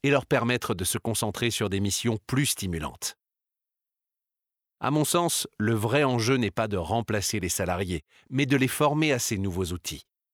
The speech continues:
Bien utilisée, l'intelligence artificielle peut améliorer le bien-être au travail et la productivité, enlever une forme de stress qui parfois peut envahir le salarié.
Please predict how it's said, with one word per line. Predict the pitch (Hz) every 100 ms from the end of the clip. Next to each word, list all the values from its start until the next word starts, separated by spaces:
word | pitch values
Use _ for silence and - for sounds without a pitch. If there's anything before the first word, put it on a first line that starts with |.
| _ _ _ _ _ -
Bien | 73 92 127 151
utilisée, | 143 139 131 123 139 - _ -
l'intelligence | 110 123 143 139 135 135
artificielle | 120 117 123 117 127 120
peut | 117 110
améliorer | 113 110 107 104
le | 101 87
bien-être | 101 107 107 - 107
au |
travail | - 98 90 78 69 - 110
et |
la | 101
productivité, | 87 - 117 107 - 101 71 - - _ _ _ _ _
enlever | 113 131 131
une | 135
forme | 123 131 120
de | 104
stress | - - 160 -
qui | 139
parfois | - 123 - 143 165
peut | 151 147
envahir | 131 127 135 127
le | 127
salarié. | 127 117 117 98 80